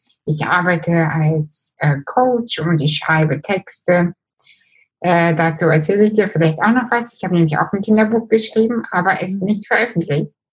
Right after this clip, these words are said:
Speaker 2: <laughs>
Speaker 1: Noch nicht. Ähm, genau, und ich bin eine Rednerin, habe dieses Jahr meinen ersten ted Talk gehalten.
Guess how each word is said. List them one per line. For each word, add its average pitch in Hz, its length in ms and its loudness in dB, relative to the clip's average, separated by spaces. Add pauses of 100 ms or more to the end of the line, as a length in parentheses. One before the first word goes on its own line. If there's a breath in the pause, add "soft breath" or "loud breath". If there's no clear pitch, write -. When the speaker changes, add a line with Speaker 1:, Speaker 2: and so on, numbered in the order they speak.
Speaker 2:
<laughs> - 760 -6
Speaker 1:
Noch 190 200 -2
nicht. 226 320 0 (280)
Ähm, 233 800 0 (400)
genau, 220 480 4
und 240 320 2
ich - 500 -2
bin 202 280 -2
eine 180 360 0
Rednerin, 240 840 0 (580 loud breath)
habe 208 180 -2 (120)
dieses 214 360 4
Jahr 196 180 2
meinen 190 200 2
ersten 160 440 2
ted 214 320 0
Talk 190 360 -4
gehalten. 175 720 -2